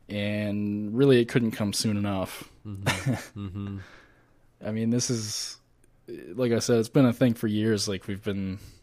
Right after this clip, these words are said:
Speaker 1: hearing about R C S, and we're, we're finally getting to the, the early days of, of being able to use it.
Speaker 2: Yeah.
Speaker 1: Right now, I think it's, it's exclusive to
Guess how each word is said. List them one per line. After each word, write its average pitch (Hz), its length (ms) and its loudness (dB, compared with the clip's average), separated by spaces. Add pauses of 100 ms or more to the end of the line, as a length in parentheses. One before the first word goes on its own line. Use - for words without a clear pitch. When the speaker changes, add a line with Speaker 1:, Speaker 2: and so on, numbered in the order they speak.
(480)
Speaker 1:
hearing 110 220 -2
about 104 200 -2
R 101 140 -2
C 101 240 -4
S, 98 240 -4
and 95 300 -8 (380)
we're, 110 280 -6
we're 107 180 -6
finally 135 1200 4
getting 123 540 2 (200)
to 127 120 -6
the, 110 440 -4 (160)
the 107 560 -10 (220)
early 123 300 2
days 113 440 0
of, 101 300 -6 (160)
of 110 180 -8
being 113 180 2
able 107 200 -2
to 98 60 -4
use 104 260 -4
it. 82 160 -10 (480)
Speaker 2:
Yeah. 101 180 -8
Speaker 1:
Right 160 140 8
now, 160 300 8
I 135 80 6
think 135 280 2
it's, 120 200 2
it's 110 340 -4
exclusive 113 580 -2
to 107 400 0